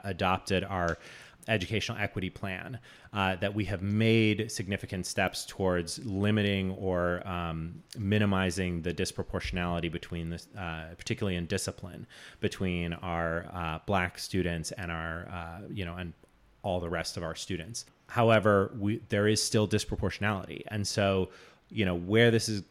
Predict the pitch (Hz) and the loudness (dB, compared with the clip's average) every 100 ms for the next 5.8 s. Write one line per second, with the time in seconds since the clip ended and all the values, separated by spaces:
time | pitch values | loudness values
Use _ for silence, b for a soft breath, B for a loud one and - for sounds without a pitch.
0 | 107 113 104 95 104 107 107 101 - 92 | -4 2 4 4 2 4 4 2 -2 0
1 | 92 92 90 87 92 - 92 90 - 95 | 2 4 2 -2 -8 -6 -4 -4 -6 -4
2 | 90 95 90 90 - 95 95 92 98 90 | -4 -4 -4 -4 -2 2 2 0 0 2
3 | 87 87 - 98 87 87 90 85 87 92 | 2 0 -4 -6 -4 -2 -2 -2 -4 -6
4 | 82 87 - - - - _ _ - - | -6 -8 -8 -10 -16 -20 _ _ -16 0
5 | 131 123 190 170 117 101 92 | 2 6 6 6 4 4 4